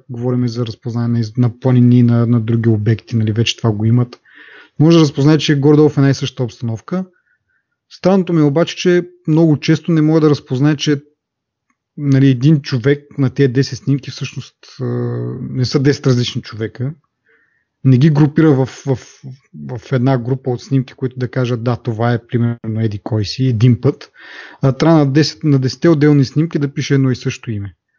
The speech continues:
Това ми е много странно. З-, к-, нали, как така не мога да го прецени?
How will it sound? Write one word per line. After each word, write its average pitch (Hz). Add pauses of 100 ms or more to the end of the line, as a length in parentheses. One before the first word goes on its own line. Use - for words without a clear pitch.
(520)
Това 151
ми 147
е 117 (760)
много 131
странно. 127
З-, 131 (380)
к-, 139 (560)
нали, 131 (2000)
как 180
така -
не 160
мога 151
да 156
го 139
прецени? 131